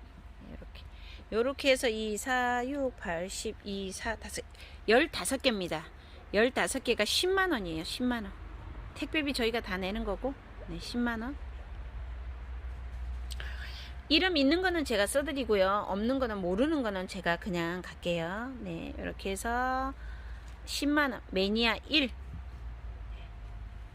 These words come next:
이렇게 매니아 일이고요. 그다음에 매니아 이.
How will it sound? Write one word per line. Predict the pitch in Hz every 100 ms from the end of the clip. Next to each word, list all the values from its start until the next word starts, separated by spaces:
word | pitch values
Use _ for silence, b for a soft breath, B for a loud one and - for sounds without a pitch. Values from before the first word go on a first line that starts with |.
| -
이렇게 | 165 143 - 165 180 226 -
매니아 | 185 170 185
일이고요. | 175 196 208 180 196 254 - B B B B
그다음에 | 185 185 180 180 B B -
매니아 | 185 220 262 233 -
이. | 285 302